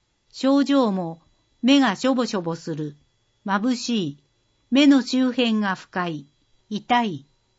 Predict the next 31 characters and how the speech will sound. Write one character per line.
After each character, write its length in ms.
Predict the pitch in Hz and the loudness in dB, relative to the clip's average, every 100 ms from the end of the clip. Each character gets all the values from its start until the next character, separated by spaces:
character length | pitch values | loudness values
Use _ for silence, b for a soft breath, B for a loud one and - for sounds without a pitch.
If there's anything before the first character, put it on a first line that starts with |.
| _ - | _ 2
目 180 | 285 | 4
が 180 | 277 233 | 4 2
乾 300 | 190 190 240 | -2 -2 -2
く 140 | 240 - | -2 -6
感 240 | 196 185 | -4 -4
じ 120 | 180 | -6
な 140 | 180 170 | -6 -6
ど、 280 | 170 156 _ _ _ _ _ - | -8 -10 _ _ _ _ _ -2
ド 140 | 208 | 2
ラ 160 | 262 285 | 4 4
イ 120 | 294 | 2
ア 100 | 294 | 2
イ 80 | 269 | 2
に 140 | 214 | 2
似 120 | 185 | 0
た 180 | 170 185 | -4 -8
症 280 | - 202 196 | -6 -4 -4
状 240 | 208 196 | -4 -4
を 100 | 160 | -6
呈 240 | 147 214 214 | -4 -2 -2
す 160 | 214 | -4
る 120 | 196 185 | -8 -4
の 120 | 151 | -4
が 160 | 143 | -4
特 260 | 143 170 - | -6 -12 -12
徴 300 | - 190 170 | -8 -6 -6
で 140 | 156 | -8
す。 240 | 147 _ _ _ _ _ _ _ _ _ - | -12 _ _ _ _ _ _ _ _ _ -2
抑 400 | 202 214 269 247 | -2 2 4 2
う 40 | |
つ、 460 | 247 - 208 190 | 0 -8 -6 -6